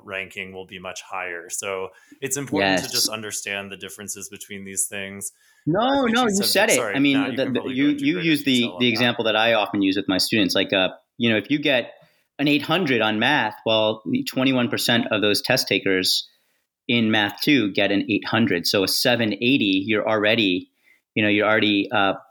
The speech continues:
Speaker 2: behind twenty-one percent of the test takers. And a seven fifty, I believe, in Math two has been as low as, like, forty-sixth percentile, right? Seven fifty sounds good, but in the percentile
Speaker 1: Yeah,
Speaker 2: ranks,
Speaker 1: it's
Speaker 2: which
Speaker 1: like
Speaker 2: is a great point that you bring up,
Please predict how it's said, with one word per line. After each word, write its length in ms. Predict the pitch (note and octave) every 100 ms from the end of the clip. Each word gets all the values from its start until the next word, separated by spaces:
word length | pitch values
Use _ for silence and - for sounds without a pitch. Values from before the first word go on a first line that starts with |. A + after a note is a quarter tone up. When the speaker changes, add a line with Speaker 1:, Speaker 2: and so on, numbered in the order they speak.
| _ _
Speaker 2:
behind 560 | A2+ - C#3 A#2+ G2 G2
twenty-one 380 | A#2 A2 G#2 G2+
percent 380 | G#2 A2 G2+ -
of 120 | G#2
the 80 | F#2+
test 260 | - A#2
takers. 260 | - F#2+ F#2+
And 80 | G#2+
a 60 |
seven 340 | - D3+ C#3 A#2+
fifty, 500 | - D#3 D#3 G3 F#3+
I 40 |
believe, 560 | C3 A#2+ A2+ G#2 G2+ - _ _ _ _ _ _ -
in 300 | A#2 A2 G#2+
Math 300 | G#2 G#2 -
two 200 | F3 C3+
has 140 | G#2+
been 220 | - G#2+
as 160 | G#2 G2+
low 260 | G#2 G#2
as, 180 | G2 F#2+
like, 200 | G2 F#2
forty-sixth 600 | - G#2 G2+ - G2 -
percentile, 580 | - F2+ F#2 F#2 - - - _ _ _ _ _ -
right? 140 | G2 - - -
Seven 240 | D3+ D3+ C3+ C3+
fifty 240 | C#3 G2
sounds 300 | - G2 F#2+
good, 280 | C#3 G2+ -
but 260 | - F2 - _ _
in 200 | B2 A2+
the 80 | G#2
percentile 560 | G2+ A2 - D#3 D3+ G#2+
Speaker 1:
Yeah, 40 |
Speaker 2:
ranks, 220 | F#2+ F#2+
Speaker 1:
it's 120 | G2+ -
Speaker 2:
which 120 | C#3+
Speaker 1:
like 20 |
Speaker 2:
is 140 | G2+
a 100 | A#2+
great 340 | - G#2+ G#2 G2+
point 200 | A2 G2
that 100 | F#2+
you 80 | F#2
bring 240 | F#2+ G2
up, 160 | F#2+